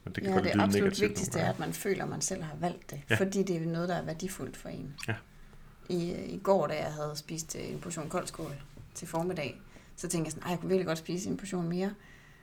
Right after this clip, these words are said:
Speaker 2: Og det kunne jeg sikkert også sagtens have haft plads til i maven. Og så kom den her værditing op, som er, "Men det kunne jeg godt, og det ville jeg ikke have noget problem med, og jeg, hvis jeg levede af det hver dag, så ville jeg heller ikke have et problem med det."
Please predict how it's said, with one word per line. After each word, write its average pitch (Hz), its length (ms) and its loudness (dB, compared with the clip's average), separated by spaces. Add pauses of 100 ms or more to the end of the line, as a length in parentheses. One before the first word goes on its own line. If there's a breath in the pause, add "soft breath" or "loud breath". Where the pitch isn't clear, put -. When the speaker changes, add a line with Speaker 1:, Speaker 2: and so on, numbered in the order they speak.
(300 soft breath)
Speaker 2:
Og - 200 6 (480)
det 240 80 0
kunne 220 140 2
jeg 190 80 6
sikkert 190 220 2
også 180 100 0
sagtens 180 260 0
have 165 100 2
haft 160 100 -8
plads 185 160 2
til 185 160 2
i 180 40 2
maven. 185 420 0 (560 soft breath)
Og 202 100 -2
så 240 80 0
kom 220 240 2
den 185 120 4
her 190 140 6
værditing - 1000 0
op, 185 240 2
som 165 220 -2
er, 160 240 2 (480 soft breath)
"Men 147 80 -6
det 160 100 -4
kunne 180 160 6
jeg 208 100 6
godt, 170 160 6
og - 100 0
det 170 80 2
ville 165 60 2
jeg 170 60 4
ikke - 100 2
have 185 40 6
noget 185 120 2
problem 190 280 4
med, 160 160 0
og - 140 2
jeg, 151 80 2
hvis 160 200 -2
jeg 156 120 -2
levede 175 380 2
af 175 60 0
det 170 100 -2
hver 180 180 0
dag, 170 240 -4
så 196 100 -2
ville 185 120 0
jeg 170 60 0
heller 196 160 0
ikke 185 100 -2
have 160 80 -6
et - 60 -18
problem 175 240 0
med 165 100 -2
det." 175 160 -2